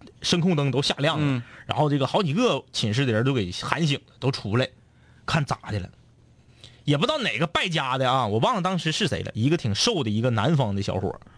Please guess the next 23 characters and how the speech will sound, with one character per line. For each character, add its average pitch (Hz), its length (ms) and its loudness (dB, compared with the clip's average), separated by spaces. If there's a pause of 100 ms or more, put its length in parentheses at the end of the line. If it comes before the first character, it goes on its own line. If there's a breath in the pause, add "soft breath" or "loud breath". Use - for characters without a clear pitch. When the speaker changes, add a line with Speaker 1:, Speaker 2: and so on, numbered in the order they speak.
Speaker 1:
我 208 100 2
记 165 200 2
得 135 80 0
他 139 140 -2
家 131 200 0
应 127 120 0
该 123 180 2
是， 120 320 2 (320 loud breath)
不 127 100 2
是 170 80 4
湖 123 220 0
南 110 320 0
就 127 100 2
是 120 80 2
湖 120 160 0
北 135 160 2
那 107 120 0
边 104 200 2
的， 120 80 4
Speaker 2:
嗯。 107 100 0 (220 soft breath)
Speaker 1:
特 247 140 2
别 175 100 2
瘦， 202 260 0